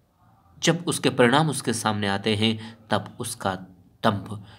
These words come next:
चूर चूर होकर नष्ट हो जाता है, लेकिन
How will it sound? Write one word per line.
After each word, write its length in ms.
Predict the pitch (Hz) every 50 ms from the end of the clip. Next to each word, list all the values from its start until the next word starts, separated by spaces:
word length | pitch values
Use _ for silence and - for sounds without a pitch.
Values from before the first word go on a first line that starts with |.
| - _ _ _
चूर 480 | - - 160 143 131 127 107 - - -
चूर 300 | - 156 143 131 131 123
होकर 380 | 110 104 101 - - 104 95 - 104
नष्ट 260 | 110 117 - - -
हो 140 | - - 110
जाता 300 | - 104 98 98 101 101
है, 280 | 101 113 113 113 113 113 - - - - -
लेकिन 560 | 101 104 131 135 131 - - 104 92 - -